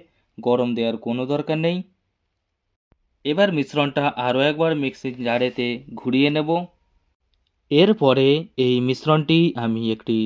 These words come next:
কাঁচের বলে নিয়ে নেব। এবার এতে দিয়ে দেব অল্প লবণ, লবণটা অল্পই দিতে হবে, আর হাফ চা চামচ বেকিং পাউডার।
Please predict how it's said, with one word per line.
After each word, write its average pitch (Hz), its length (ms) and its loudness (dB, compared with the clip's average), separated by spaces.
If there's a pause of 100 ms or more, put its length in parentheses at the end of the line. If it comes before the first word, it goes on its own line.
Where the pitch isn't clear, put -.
(120)
কাঁচের 123 380 2
বলে 147 320 4
নিয়ে 170 140 4
নেব। 180 180 4 (1600)
এবার 170 300 4 (120)
এতে 131 160 0 (100)
দিয়ে 123 160 2
দেব 127 180 0 (180)
অল্প 117 280 -2 (140)
লবণ, 147 300 6 (360)
লবণটা 117 480 2
অল্পই 139 480 4
দিতে 175 240 2
হবে, 180 220 4 (520)
আর 113 320 2 (300)
হাফ 135 220 2
চা 160 100 0
চামচ 110 340 0 (160)
বেকিং 110 280 0
পাউডার। 98 380 -6